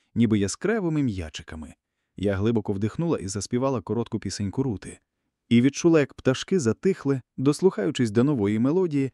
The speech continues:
і очікуючи продовження. В абсолютній тиші я ще раз проспівала ту саму пісеньку. Спочатку її підхопила одна переспівниця, а потім і інші. А тоді уся галявина сповнилась веселим щебетанням.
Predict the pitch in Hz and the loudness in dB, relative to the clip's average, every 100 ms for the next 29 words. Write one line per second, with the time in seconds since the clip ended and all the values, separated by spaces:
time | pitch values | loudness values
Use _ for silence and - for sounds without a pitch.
0 | - 123 110 101 - - 151 - 117 - | 2 6 6 4 -4 0 0 0 -2 -4
1 | 120 98 87 78 71 - - _ _ _ | -2 -2 -4 -8 -12 -16 -20 _ _ _
2 | - 113 123 - 165 202 131 123 - 196 | -2 2 2 2 -2 0 0 0 0 -2
3 | 107 104 101 - 98 117 170 - 113 - | -2 -2 -4 -4 -2 -2 -6 -6 -6 -4
4 | 92 117 123 - 180 196 - 87 98 104 | -4 -4 -6 -2 -2 -2 -4 -4 -4 -6
5 | 87 82 - 80 - - _ _ - - | -10 -10 -10 -12 -14 -18 _ _ -10 -4
6 | 101 110 101 98 98 95 92 - 98 98 | 0 0 0 -2 -4 -4 -6 -6 -6 -4
7 | 87 - 107 127 165 147 143 135 - 135 | -4 -4 -2 0 -2 -2 -4 -4 0 2
8 | 120 - - - 117 120 139 135 165 131 | 2 -2 -8 -4 -2 2 0 0 2 4
9 | 107 - - - _ _ - 120 120 139 | 2 0 -10 -14 _ _ 0 2 6 4
10 | 131 165 170 135 - 202 196 185 135 104 | 4 2 0 0 -2 -4 -2 0 2 2
11 | 101 95 - 175 170 156 - 113 107 - | 0 -2 -2 0 2 0 0 0 0 2
12 | 110 98 95 - 107 110 113 101 87 73 | 0 0 -2 -2 0 2 2 0 -2 -10
13 | - | -14